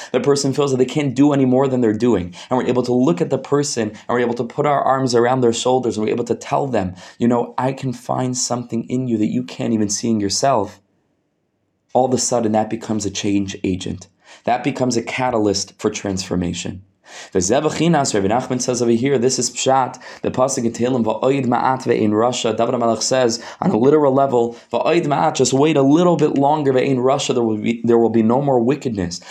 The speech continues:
Viz B'nantal Mekoymai, and you'll look to find the place of that wicked person,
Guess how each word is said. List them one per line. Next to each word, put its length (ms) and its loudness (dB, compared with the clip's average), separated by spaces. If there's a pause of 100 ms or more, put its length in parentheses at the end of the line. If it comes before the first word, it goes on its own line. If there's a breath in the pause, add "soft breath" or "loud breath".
(120 loud breath)
Viz 200 4
B'nantal 640 0
Mekoymai, 720 0
and 100 4
you'll 180 4
look 340 0 (280)
to 120 0
find 460 0
the 60 0
place 480 0
of 80 2
that 160 0
wicked 300 0
person, 500 -2